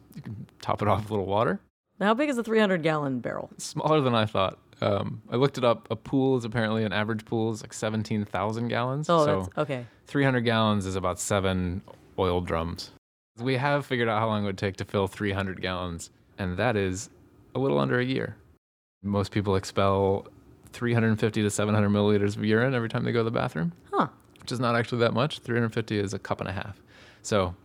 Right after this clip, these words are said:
Speaker 2: Right,
Speaker 1: s-
Speaker 2: and seven hundred is about a wine bottle.
Speaker 1: <laughs> Yeah.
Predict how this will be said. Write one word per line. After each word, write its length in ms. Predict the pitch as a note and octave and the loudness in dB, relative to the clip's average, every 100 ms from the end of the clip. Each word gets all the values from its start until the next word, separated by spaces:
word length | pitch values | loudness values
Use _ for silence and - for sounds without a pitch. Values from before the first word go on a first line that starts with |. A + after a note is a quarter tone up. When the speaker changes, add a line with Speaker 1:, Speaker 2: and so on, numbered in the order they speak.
| - - - - | -20 -20 -16 -2
Speaker 2:
Right, 180 | F3 F3+ | 0 2
Speaker 1:
s- 20 | - | 0
Speaker 2:
and 140 | F3+ | 0
seven 300 | - A#3+ G#3 | 4 4 4
hundred 260 | F3 E3 D3+ | 4 4 2
is 180 | C3+ D#3 | 0 0
about 240 | D3 C#3 | 2 4
a 40 | |
wine 220 | B2+ D3 C3+ | 4 2 0
bottle. 260 | C3+ - - | -4 -10 -16
Speaker 1:
<laughs> 960 | - - _ _ - - - - - | -20 -20 _ _ -20 -14 -12 -10 -10
Yeah. 220 | A2 G#2+ | -4 -4